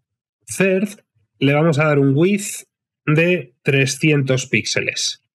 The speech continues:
Y con esto ya tendríamos las tres primeras tarjetas en la primera línea. Si miramos, pues no, tenemos la segunda y la tercera. Algo me falta en la primera.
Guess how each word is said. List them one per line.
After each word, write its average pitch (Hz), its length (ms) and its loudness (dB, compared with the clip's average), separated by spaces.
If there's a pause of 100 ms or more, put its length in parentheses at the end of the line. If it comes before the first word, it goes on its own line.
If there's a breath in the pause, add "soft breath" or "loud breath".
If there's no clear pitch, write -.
(920)
Y 143 100 -2
con 160 160 2
esto 208 440 0
ya 160 200 0
tendríamos 180 760 2
las 131 300 0
tres 165 220 0
primeras 180 460 0
tarjetas 175 760 -2
en 127 160 2
la 120 100 0
primera 123 380 0
línea. 135 500 0 (480 loud breath)
Si - 180 0
miramos, 196 920 0
pues 107 1120 2
no, 139 240 0 (140)
tenemos 135 500 0
la 123 220 2
segunda 131 500 0
y 160 60 2
la 143 120 2
tercera. 113 600 -2
Algo 131 320 0
me 135 120 0
falta 139 380 -2
en 143 120 2
la 117 120 0
primera. 107 480 -4